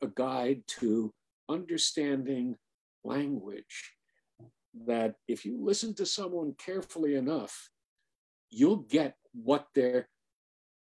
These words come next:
saying, but not articulating. And there are ways of getting it nicely. I, I was a hostage negotiator, uh, for a prison system. And,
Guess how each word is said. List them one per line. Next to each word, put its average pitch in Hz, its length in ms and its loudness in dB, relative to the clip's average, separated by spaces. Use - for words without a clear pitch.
saying, 117 680 4
but 143 200 2
not 156 200 0
articulating. 135 840 -4
And 135 280 0
there 131 200 2
are 127 80 4
ways 160 400 0
of 139 140 -2
getting 147 240 0
it 139 140 -4
nicely. 127 420 -6
I, 147 140 -6
I 170 80 0
was 180 220 4
a 135 40 2
hostage - 560 -4
negotiator, 117 720 -4
uh, 135 220 -10
for 127 420 2
a 107 100 0
prison 120 440 0
system. - 480 -10
And, 135 340 -2